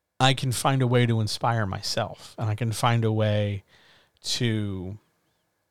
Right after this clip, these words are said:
verify and certify that me getting more vocal and using my platform to say what I wanna say is the right choice. I'm not going to be, you know, big and huge and successful like some of those other people who played, you know, in front of millions of people with multiple albums or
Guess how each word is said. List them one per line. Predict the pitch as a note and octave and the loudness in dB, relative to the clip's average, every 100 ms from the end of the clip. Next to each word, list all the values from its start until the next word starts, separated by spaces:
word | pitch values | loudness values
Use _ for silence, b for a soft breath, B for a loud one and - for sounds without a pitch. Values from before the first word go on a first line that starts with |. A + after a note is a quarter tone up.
| _ _ - | _ _ -18
verify | A2+ C3 B2+ A2+ F#2+ F#2+ F2 - G2 A2+ _ _ - | 2 6 8 6 4 0 0 -6 -12 -14 _ _ -10
and | A#2 | 0
certify | - C3 A#2 G2+ G2+ F2 G2 | 2 4 2 2 0 0 -4
that | A2+ - B B B | -6 -8 B B B
me | E3 A3+ E3 | 6 8 8
getting | C#3 A#2+ A2+ | 6 6 4
more | A#2 A2 | 4 4
vocal | G#2 G#2+ G#2 F#2 | 4 2 2 -2
and | G#2 | 0
using | A2 A2 | 2 2
my | G#2+ F#2+ | 0 0
platform | - G#2+ G2 G#2 | 0 0 0 -2
to | G2+ | -2
say | - | -2
what | G#2 G#2 | -2 0
I | |
wanna | G2+ G2+ | -2 -2
say | F#2 A2 G#2 - | -2 -4 -4 -2
is | - F3+ D3 | 6 6 6
the | C3+ | 4
right | B2+ A#2+ - | 4 4 2
choice. | - A2+ D#2+ - - B B - | -4 -2 -4 -6 -12 B B 4
I'm | C3+ C#3+ | 4 6
not | C3+ C3+ | 4 2
going | - B2+ A#2+ | 4 4 4
to | |
be, | A#2+ A2+ | 2 2
you | A2 | 0
know, | A2 G#2 G#2 G#2+ | 0 -2 -2 0
big | C3 A#2+ | 2 4
and | A2 | 4
huge | B2 A2+ | 4 2
and | A2 | -4
successful | A2 - E3+ - D3 B2+ B B B | -4 2 2 2 2 2 B B B
like | A2+ G#2+ | 0 2
some | - A#2 | 0 2
of | |
those | A2 G#2 | 2 4
other | B2+ B2 | 4 4
people | B2+ A#2 A2 | 2 2 2
who | G#2+ | 2
played, | A2 - A#2 A2+ G#2 B B B | -2 2 4 4 0 B B B
you | - A#2 | 2 4
know, | G#2 G2 | 4 2
in | A2+ | -2
front | A2 C3+ A#2 | 0 2 4
of | |
millions | A#2 C3+ C#3 B2+ A2 | 6 6 6 4 2
of | G#2 | 0
people | B2+ A#2 | 0 2
with | A2+ G#2 | 2 2
multiple | B2 A2+ A2 A#2 | 0 0 0 0
albums | A2+ B2 B2 A#2+ A2+ A2 | 4 4 4 2 2 2
or | A2 G#2 | 2 2